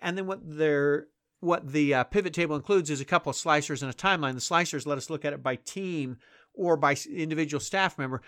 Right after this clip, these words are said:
so we can see which teams were productive when, or, um, the timeline lets you look at a, a date range. You, you wanna look at today or last week or a month or whatever, and try to get a sense for,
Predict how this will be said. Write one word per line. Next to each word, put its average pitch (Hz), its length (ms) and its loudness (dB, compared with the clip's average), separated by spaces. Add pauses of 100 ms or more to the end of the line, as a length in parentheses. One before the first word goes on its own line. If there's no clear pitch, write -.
(160)
so - 160 0
we 160 120 4
can 156 140 -4
see 156 220 2
which 156 400 2
teams 175 320 -6
were 156 120 0
productive 151 560 0
when, 151 460 -4 (360)
or, 160 440 4
um, 143 240 0
the 143 80 0
timeline 170 440 0
lets 143 160 -6
you 156 80 2
look 147 120 0
at - 160 -10
a, 135 180 -2 (120)
a 127 400 -4 (220)
date 190 200 6
range. 123 300 -2
You, 151 240 -10
you - 160 -8
wanna 143 120 0
look 139 100 -4
at 151 120 -8
today 160 320 4
or 135 100 4
last 135 300 4
week 165 340 4
or 131 100 0
a 127 60 -2
month 160 320 2
or 147 60 2
whatever, 175 360 4 (320)
and 170 180 -2
try 208 280 0
to 226 80 0
get 190 180 0
a 156 60 0
sense - 460 -2
for, 127 420 0